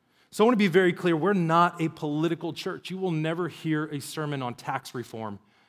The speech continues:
at Stonegate. You just won't. I mean, it probably wouldn't be any good either. So, but the reason you won't is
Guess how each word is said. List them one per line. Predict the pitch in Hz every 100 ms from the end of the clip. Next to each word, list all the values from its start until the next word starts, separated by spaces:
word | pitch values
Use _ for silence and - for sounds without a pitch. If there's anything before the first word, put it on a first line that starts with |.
| -
at | 120 -
Stonegate. | - 120 104 98 - _ _ _ _ _ _ _ _ _ _ -
You | 170
just | 185 139
won't. | 143 190 113 -
I | 131 135
mean, | 143 135 -
it | 151
probably | 180 180
wouldn't | 156 143
be | 143
any | 127
good | 113 160 117 113
either. | 135 107 101 -
So, | - 117 - _ _ -
but | 180 196 165
the | 190
reason | 196 233 226 233
you | 208
won't | 170 202 185 175 -
is | 185 202